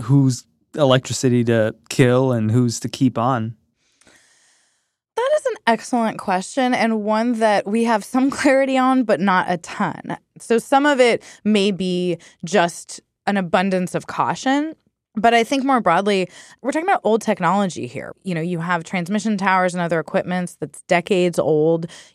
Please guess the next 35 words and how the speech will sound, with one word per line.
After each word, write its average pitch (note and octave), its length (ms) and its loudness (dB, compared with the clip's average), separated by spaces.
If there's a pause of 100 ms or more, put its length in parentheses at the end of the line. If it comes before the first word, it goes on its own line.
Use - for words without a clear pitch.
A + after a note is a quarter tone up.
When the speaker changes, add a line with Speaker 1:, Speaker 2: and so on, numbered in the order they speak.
Speaker 2:
Most G#3+ 380 2
of G#3+ 120 4
it G3 180 4
is E3+ 180 0
not E3+ 240 2
undergrounded. D3+ 800 -2
It's D3 180 -4
all D3+ 400 0 (260)
hanging D#3 300 -2
out G3+ 220 2
there. C3+ 240 2
And D#3+ 120 2
that's E3+ 200 -2
the G3 100 -6
problem. F3+ 380 4
When D3+ 100 -2
the D#3 100 -2
wind F3+ 220 0
kicks - 320 -4
up, F3+ 380 2 (560)
if F#3 300 -6 (200)
it F#3 240 -4
takes F#3+ 260 -4
down F3+ 220 -2
the D#3+ 80 -4
lines, D#3 500 -2
they D3+ 140 -2
spark D3+ 320 -2
fires. D3 560 -2
And E3+ 260 -6
so E3+ 460 2 (380)
even A#3 400 2
with G3 180 0
these F#3+ 200 -4
shutoffs, D#3 640 0